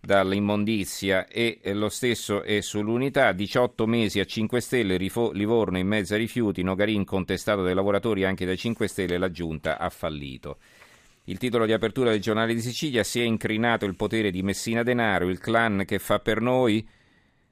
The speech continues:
Che fa per noi?". Intercettazioni fanno luce su un delitto del duemilanove a Partanna, scattano due arresti, emergono malumori contro il boss, cura solo i suoi interessi.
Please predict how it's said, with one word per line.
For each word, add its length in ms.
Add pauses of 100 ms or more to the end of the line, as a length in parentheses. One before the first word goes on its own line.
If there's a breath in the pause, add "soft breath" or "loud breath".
(100)
Che 160
fa 220
per 220
noi?". 500 (120)
Intercettazioni 1080
fanno 240
luce 300
su 100
un 80
delitto 320
del 140
duemilanove 560
a 40
Partanna, 560
scattano 500
due 160
arresti, 420
emergono 400
malumori 480
contro 280
il 60
boss, 460
cura 320
solo 360
i 120
suoi 460
interessi. 840